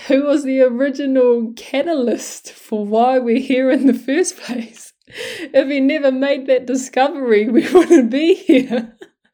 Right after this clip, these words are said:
Rangi and Papa would probably still be together. <laughs> I don't know, maybe someone else would have made the discovery. Who knows? But the fact that it was him means that we can look to Uepoto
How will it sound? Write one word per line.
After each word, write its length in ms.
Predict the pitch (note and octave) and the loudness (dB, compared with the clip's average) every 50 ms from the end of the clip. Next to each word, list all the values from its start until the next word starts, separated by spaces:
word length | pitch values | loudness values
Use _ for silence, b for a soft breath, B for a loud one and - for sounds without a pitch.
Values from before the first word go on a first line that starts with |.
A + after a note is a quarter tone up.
| B B B B B A4+ B B | B B B B B -16 B B
Rangi 320 | A#3+ B3 C4 C4+ C#4+ C#4+ C#4 | -6 -4 -4 -4 -2 -2 -2
and 160 | C4 C4+ C4+ | -2 -2 -2
Papa 280 | - E4 - - D4 | -2 -4 -4 -4 -4
would 220 | B3+ A3+ A3 A#3 A#3 | 0 0 0 0 0
probably 360 | - C#4 B3+ A#3+ A#3 B3 C#4 | 0 -2 0 0 0 -4 -4
still 320 | C4 - - - B3+ C4 | -4 -4 -2 -2 -2 0
be 180 | A#3 A#3 C#4 C4+ | 0 0 0 0
together. 540 | - C4 B3 A#3 C4 C4+ C4+ C4 A3+ F4 - - - - - - A#4+ - | 0 -2 -2 0 0 0 0 0 -2 -4 -4 -8 -14 -18 -18 -16 -4 2
<laughs> 1200 | - F#4+ F#4+ - - G4+ - _ _ - E4+ - - _ _ _ - F#4 - - - - - - - | 2 2 2 0 -10 -12 -12 _ _ -16 -16 -16 -16 _ _ _ -18 -18 -18 -18 -18 -20 -20 -14 -8
I 120 | C4+ C4+ C4 | -4 0 2
don't 140 | C4 B3+ | 2 2
know, 160 | A#3+ A3 G#3 G3+ | 2 2 0 0
maybe 320 | G#3 A3+ A#3 A3 A#3 B3+ | 0 0 0 0 0 -4
someone 420 | C4 - - A3+ A3 A3 G#3+ G#3+ | -4 -2 -2 -2 -2 -2 -2 -2
else 260 | G3+ G3 F#3+ F#3+ - - | -2 -4 -4 -6 -8 -10
would 100 | G3 G3 | -10 -10
have 120 | F#3 F#3+ | -10 -10
made 220 | F#3+ F#3 F#3+ F#3 | -8 -8 -8 -8
the 100 | G3 F#3 | -10 -12
discovery. 760 | F#3 G3+ F#3 F#3 - - - - F3+ F#3 F#3+ G3 F#3 F3 A3+ A3+ - | -10 -8 -10 -10 -10 -12 -14 -12 -14 -12 -10 -10 -10 -10 -10 -8 -2
Who 180 | B3 A#3+ B3 A#3+ | -2 0 0 0
knows? 580 | A3 G3+ G3 F#3+ F#3+ F#3 F#3 F#3 G#3 - - _ B B B B B B B B G#3 | -2 -4 -4 -4 -4 -4 -6 -8 -12 -18 -20 _ B B B B B B B B -10
But 200 | - G3+ - - | -8 -8 -6 -6
the 60 | G#3+ | -6
fact 280 | - - C4+ C4 C4+ | -4 -4 -4 -4 -2
that 100 | A#3+ A3 | -4 -4
it 60 | A3 G3+ | -4 -4
was 160 | F#3+ F#3+ - | -6 -8 -10
him 500 | - - - A#3 G#3+ G3+ F#3+ F3+ F3 - _ | -12 -8 -6 -4 -4 -4 -6 -10 -14 -16 _
means 360 | - G#3+ A3 G#3+ G#3 G#3 G#3 | -8 -6 -4 -2 -2 -4 -4
that 120 | G3+ G3 G3 | -6 -6 -8
we 80 | G3+ | -8
can 220 | G#3 G3+ F#3+ G3+ G#3+ | -8 -10 -8 -6 -4
look 220 | A#3+ C4+ C4 - | -4 -4 -6 -8
to 200 | - - A3+ - | -12 -12 -12 -10
Uepoto 680 | - G#3 G3 G3 G3 - G3+ F#3 F3+ - F#3+ F#3+ - | -6 -6 -6 -6 -6 -8 -12 -14 -12 -10 -12 -12 -12